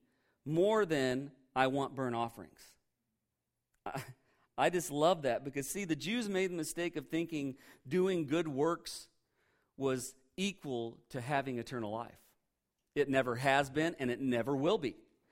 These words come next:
They made that mistake. So what they did was they focused on trying to keep the rules, not trying to understand what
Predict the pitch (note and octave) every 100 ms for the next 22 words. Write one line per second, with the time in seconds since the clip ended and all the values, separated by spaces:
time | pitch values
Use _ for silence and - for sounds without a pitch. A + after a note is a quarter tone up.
0 | _ - D3+ F#3 F3+ A3 G#3 D#3+ D3+ C#3+
1 | - G3+ E3+ - D#3 F#3 E3+ D#3+ A3 E3
2 | C3 G3+ - G#3+ A3 F3+ - - - D3
3 | D3+ F#3+ F3+ D3+ G3+ G3 E3 F3 G#3+ E3
4 | B2+ - - - D#3 G3+ - G3+ F#3+ E3+
5 | - F3 D3+ - F3+ G3 F3+ D3 B2+ D3+
6 | -